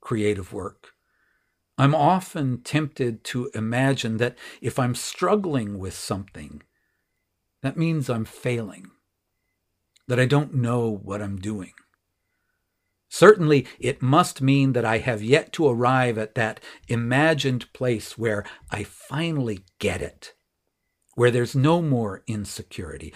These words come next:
no more doubt, no more wrong turns, that I'm not still learning how to do this thing called living. But of course, I am still learning.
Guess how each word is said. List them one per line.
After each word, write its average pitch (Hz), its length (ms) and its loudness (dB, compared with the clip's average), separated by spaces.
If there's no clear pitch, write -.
no 156 320 6
more 139 300 4
doubt, 101 460 -10
no 180 400 2
more 123 380 0
wrong 98 420 -6
turns, 78 640 -14
that - 100 0
I'm 139 200 6
not 185 340 4
still 147 420 0
learning 120 680 2
how 104 260 -8
to 101 100 -10
do 113 340 -6
this 101 280 -10
thing 76 600 -14
called 95 340 -10
living. 78 440 -12
But 113 100 -6
of - 100 -14
course, - 380 -6
I 123 100 -6
am 123 460 0
still 104 360 -10
learning. 90 540 -12